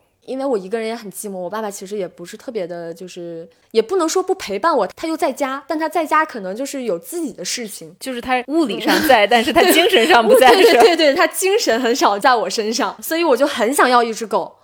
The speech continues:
Speaker 1: 当时我爸爸带我去狗市买了一只五十块钱的土狗，然后我就每天养它呀，怎么怎么样的。但是这个又成为了我爸爸认为的我的软肋。呃，
Speaker 2: 他就会拿这个狗要挟你做其他的事情。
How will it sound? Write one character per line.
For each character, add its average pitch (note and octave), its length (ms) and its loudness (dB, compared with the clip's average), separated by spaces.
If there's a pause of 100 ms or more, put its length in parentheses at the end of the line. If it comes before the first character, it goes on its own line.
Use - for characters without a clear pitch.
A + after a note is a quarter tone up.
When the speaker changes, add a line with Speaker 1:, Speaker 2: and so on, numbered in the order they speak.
(440)
Speaker 1:
当 B3+ 180 -2
时 C4 100 -4
我 A#3 160 0
爸 A#3 100 2
爸 A#3 120 4
带 A#3 120 0
我 G#3+ 160 0
去 G#3+ 140 -10
狗 G3+ 160 -4
市 G#3+ 180 -8
买 F#3+ 200 -6
了 E3+ 40 -10
一 G#3+ 140 -10
只 A3+ 140 -10
五 A#3 180 -10
十 G3 140 -8
块 B3 180 -2
钱 G#3+ 140 -6
的 G3+ 100 -6
土 F#3+ 300 -12
狗， G#3 280 -6 (120)
然 G3+ 160 -4
后 B3 80 -2
我 G3+ 100 -2
就 A3+ 100 -6
每 G#3 300 -8
天 A#3 240 -10
养 F3 240 -6
它 G#3 140 -12
呀， G3 240 -6
怎 F#3+ 120 -16
么 E3 80 -18
怎 F#3 140 -18
么 D#3+ 60 -18
样 F#3 260 -10
的。 - 160 -20 (160)
但 B3 180 -6
是 B3 160 -8
这 C#4 140 -6
个 A3+ 100 -2
又 C4 160 -2
成 G3+ 240 -10
为 F3+ 200 -4
了 F#3 260 -4
我 - 180 -8
爸 A#3+ 220 -4
爸 G#3 100 -2
认 G#3 240 -4
为 F3 200 -6
的 G3+ 160 -2
我 F#3 180 -6
的 F#3+ 120 -4
软 G3 340 2
肋。 G3 320 -8 (240)
呃， F3+ 200 -8
Speaker 2:
他 E3 60 -4
就 A3 140 -6
会 A3+ 80 -6
拿 G3 120 -6
这 G#3 120 -6
个 G#3+ 40 -4
狗 G3+ 200 -8
要 G3 200 -4
挟 F#3+ 200 -12
你 F3 180 -18
做 F#3 140 -12
其 - 160 -14
他 G3 120 -10
的 F#3 80 -10
事 - 160 -14
情。 - 160 -20